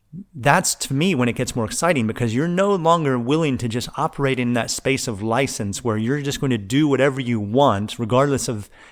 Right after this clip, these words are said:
you know, how, you know, it, it hurts you or other people. Getting to that place of freedom, where freedom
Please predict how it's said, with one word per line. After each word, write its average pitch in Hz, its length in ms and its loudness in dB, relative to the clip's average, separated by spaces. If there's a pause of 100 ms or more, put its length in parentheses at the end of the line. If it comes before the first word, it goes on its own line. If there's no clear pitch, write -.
you 127 100 0
know, 107 220 0 (360)
how, 131 500 2 (300)
you 131 100 0
know, 117 160 2
it, 120 180 0
it 143 220 -6
hurts 139 300 -2
you 139 120 2
or 127 140 6
other 113 160 2
people. - 560 -6 (760)
Getting 175 280 2
to 160 60 -6
that 147 200 -2
place - 260 -2
of 110 80 -8
freedom, 110 680 -4 (380)
where 123 460 2 (180)
freedom 180 640 -2